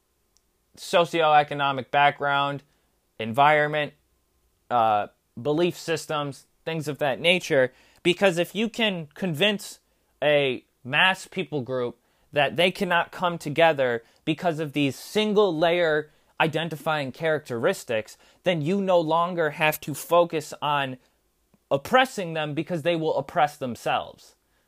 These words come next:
Um, and that was true. I mean, you had white poor people who owned slaves. You had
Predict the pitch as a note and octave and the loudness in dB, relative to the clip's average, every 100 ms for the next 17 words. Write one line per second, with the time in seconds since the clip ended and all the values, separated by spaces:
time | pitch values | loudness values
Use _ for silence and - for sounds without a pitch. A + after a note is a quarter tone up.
0 | _ _ C3+ C3 A2+ G2 F#2 F#2 _ _ | _ _ 0 2 2 -2 -8 -16 _ _
1 | _ _ _ _ _ _ _ _ _ _ | _ _ _ _ _ _ _ _ _ _
2 | _ _ _ _ - F#3 F#3+ G3+ E3 E3+ | _ _ _ _ 0 2 4 4 2 -4
3 | - C4+ F#3 C#3 E3 F3+ F3+ E3 F#3 G3 | -2 2 2 2 -2 -4 -6 -6 -4 -2
4 | F#3 D3+ C3+ B2+ _ _ _ _ _ _ | -2 0 0 -4 _ _ _ _ _ _
5 | _ _ _ _ _ B2+ C3+ G#3+ B3 - | _ _ _ _ _ -10 2 4 4 0
6 | - - F3+ G#3 G3+ G3+ D#3+ B2 B2+ B2 | -14 -6 2 2 2 0 -4 -4 -4 -4
7 | A2+ A2 _ _ _ _ - E3+ D#3 E3+ | -4 -6 _ _ _ _ -4 -2 2 0
8 | F3+ D#3+ - - D3+ G#2+ F#2+ G#2+ - - | 0 -6 -10 -4 -2 -2 -4 -10 -14 -20
9 | _ _ _ _ D3+ F3+ E3 C#3+ | _ _ _ _ -2 2 2 0